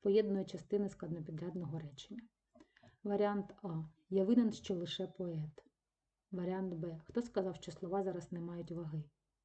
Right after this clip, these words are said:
Варіант В. Був не в силі я висловить муки, що туманили думи мої. Варіант Г. Я все думав, що знову розквітнуть волошки у моїй оселянській душі.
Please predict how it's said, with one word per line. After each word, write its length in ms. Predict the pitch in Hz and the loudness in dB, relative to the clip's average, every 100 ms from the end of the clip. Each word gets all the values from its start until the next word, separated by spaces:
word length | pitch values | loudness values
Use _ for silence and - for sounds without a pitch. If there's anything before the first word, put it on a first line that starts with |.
| _ _ _ | _ _ _
Варіант 480 | 175 180 185 185 - | -4 -2 0 -2 -4
В. 260 | 165 156 156 _ - | -4 -4 -6 _ 2
Був 220 | 202 226 | 6 8
не 80 | 214 | 6
в 40 | |
силі 280 | - 254 220 | 4 4 6
я 100 | 190 | 6
висловить 500 | 180 185 180 175 170 | 4 0 -2 -2 2
муки, 360 | 202 254 185 - - | 6 6 4 -10 -10
що 200 | - 208 | -4 -2
туманили 500 | 185 190 196 180 170 | -2 0 0 0 0
думи 300 | 170 165 160 | 0 0 2
мої. 400 | 156 151 147 135 _ _ _ _ | 2 2 -2 -12 _ _ _ _
Варіант 460 | 175 185 180 175 160 | -4 -2 -2 -4 -4
Г. 220 | 160 160 - _ | -6 -8 -12 _
Я 100 | 196 | 0
все 160 | 196 190 | 2 4
думав, 280 | 233 220 | 6 6
що 180 | - 190 | 2 -2
знову 260 | 175 202 180 | 2 2 2
розквітнуть 520 | 170 - 196 175 156 | 0 -2 -2 -4 -6
волошки 480 | 170 190 226 - 202 | 0 2 2 0 -2
у 140 | 214 | 0
моїй 360 | 175 165 185 233 | 0 2 0 0
оселянській 600 | 233 - 165 170 180 - 156 | -4 -6 -4 -4 -6 -8 -6
душі. 420 | 156 - - | -6 -6 -10